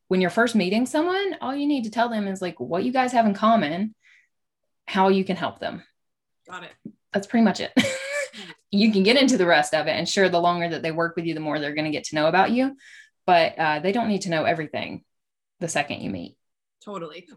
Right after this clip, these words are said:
Speaker 2: Well, try telling hairdressers that. Um,
Speaker 1: <laughs> That is, that is true.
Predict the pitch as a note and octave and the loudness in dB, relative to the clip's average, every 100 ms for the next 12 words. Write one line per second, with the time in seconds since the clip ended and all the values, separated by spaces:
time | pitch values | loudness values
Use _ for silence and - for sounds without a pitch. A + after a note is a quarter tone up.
0 | A3 G#3+ G#3+ G#3+ B3+ A#3+ A#3 G#3 G#3 F#3+ | -10 -8 -8 -10 -10 -8 -8 -10 -8 -8
1 | F3 E3+ E3 E3+ E3 - _ C#4+ - G#3+ | -10 -12 -14 -12 -12 -14 _ -16 -6 -2
2 | G#3+ F#4+ G4+ - C#5 C#5+ C5+ D5 C#5+ - | 2 2 2 0 -2 0 2 2 0 -2
3 | - - - - - - _ _ _ - | -12 -16 -20 -20 -20 -20 _ _ _ 4
4 | A#3 B3 - - C#4+ A3+ G3+ F#3+ - F#3+ | 6 6 0 0 6 6 6 2 2 4
5 | G#3+ - | 4 2